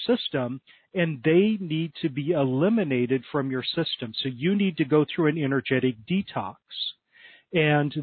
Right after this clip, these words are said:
that's something that takes a good amount of time to complete as well. Because if you were to detox in an instant, that would also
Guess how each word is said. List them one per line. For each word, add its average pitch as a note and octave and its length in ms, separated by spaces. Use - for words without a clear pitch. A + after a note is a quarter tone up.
that's C#3+ 280
something C3+ 400
that B2 140
takes B2 340
a E3+ 100
good C#3+ 240
amount C3 300
of B2 100
time C3 240
to C3 80
complete C3 440
as A#2+ 180
well. A#2 440
Because D3 320
if D3 120
you D#3 180
were F#3+ 160
to C#3+ 100
detox C#3 520
in G#3 120
an G3+ 120
instant, G#3 440
that D#3+ 160
would E3 140
also C#3 640